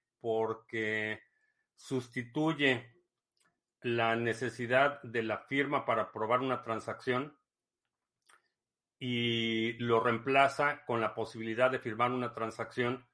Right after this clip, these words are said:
con una secuencia de hashes de bloques en el futuro. Entonces me pareció interesante como una, un modelo de time lock en el que ya no hay firma necesaria para la transacción en el futuro.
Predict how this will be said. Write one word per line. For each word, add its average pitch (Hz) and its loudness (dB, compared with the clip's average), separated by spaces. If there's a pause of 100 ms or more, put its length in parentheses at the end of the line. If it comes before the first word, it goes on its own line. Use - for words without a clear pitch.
(440)
con 117 0
una 139 2
secuencia 131 -2
de 117 -2
hashes 127 0
de 110 -2
bloques 113 -2
en 110 -6
el 104 -8
futuro. 127 -4 (760)
Entonces - -8
me 139 2
pareció 131 4
interesante 147 2
como 123 -2
una, 123 0
un 123 -2
modelo 123 0
de 117 2
time 131 2
lock 147 -2 (800)
en 113 0
el 107 -2
que 107 -2 (680)
ya 131 2
no 139 6
hay 135 4
firma 139 2
necesaria 120 0
para 104 -4
la 101 -6
transacción 104 -6
en 113 -4
el 107 -6
futuro. 139 -8